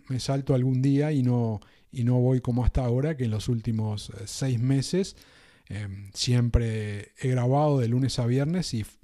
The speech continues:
falté un día que era, eh, festivo, que ahora no me acuerdo cuál fue,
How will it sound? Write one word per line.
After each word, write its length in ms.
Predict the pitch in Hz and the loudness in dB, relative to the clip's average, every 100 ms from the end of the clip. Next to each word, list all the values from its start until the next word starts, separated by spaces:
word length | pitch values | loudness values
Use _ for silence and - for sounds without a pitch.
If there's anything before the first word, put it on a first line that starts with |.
| - | -14
falté 500 | - 104 104 135 143 - | -8 -6 -2 -2 0 2
un 180 | 175 | 4
día 280 | 160 175 202 | 4 4 2
que 160 | 208 123 | 0 0
era, 340 | 139 175 165 | 0 -2 -2
eh, 400 | 120 107 98 95 - _ - | -4 -4 -6 -8 -12 _ -10
festivo, 560 | 101 - 190 220 104 - _ _ _ | -6 -2 2 2 0 -4 _ _ _
que 80 | - | -14
ahora 200 | 98 127 | -6 -2
no 120 | 139 | 0
me 80 | 117 | 0
acuerdo 360 | 98 113 110 104 | -2 -2 -2 -4
cuál 180 | 101 | -8
fue, 280 | - 160 226 | -4 -2 -2